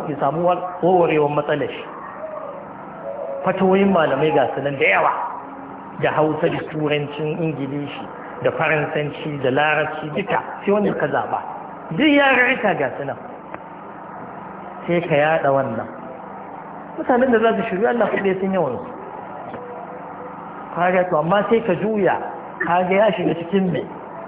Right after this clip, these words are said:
"ألم تر إلى الذين بدلوا نعمة الله كفرا وأحلوا قومهم دار البوار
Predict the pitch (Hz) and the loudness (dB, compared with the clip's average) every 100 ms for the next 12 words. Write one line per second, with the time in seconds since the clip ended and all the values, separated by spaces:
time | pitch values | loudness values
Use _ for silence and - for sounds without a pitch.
0 | - 151 185 175 190 180 180 170 160 160 | -2 2 2 2 2 2 4 2 4 2
1 | 170 165 156 196 170 160 160 226 262 220 | 2 2 4 2 2 2 4 2 4 4
2 | 196 185 180 165 160 226 196 180 170 165 | 4 2 4 2 2 0 2 2 2 2
3 | - 196 196 190 - 165 190 196 190 240 | 4 2 2 0 4 4 4 2 4 4
4 | 262 226 180 160 147 | 6 4 2 2 2